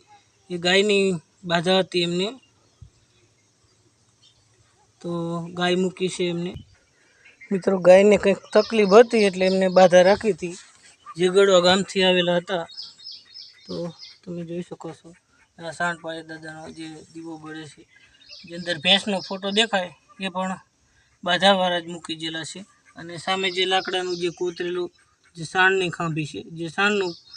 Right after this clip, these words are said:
જે ચિત્ર બનાવેલું છે, એ પણ તમે જોઈ શકો છો, એ પણ બાધામાં જ આવેલું છે. અને આ જે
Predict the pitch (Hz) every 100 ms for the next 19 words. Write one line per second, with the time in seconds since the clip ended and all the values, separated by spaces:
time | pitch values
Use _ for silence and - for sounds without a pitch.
0 | - - 180 - 226 220 185 175 156 147
1 | 147 - - _ _ 190 170 170 160 160
2 | 151 156 135 - 139 - _ _ - -
3 | - - - 214 202 190 185 160 180 165
4 | 156 156 160 160 151 165 - _ - _
5 | - 196 196 185 180 190 190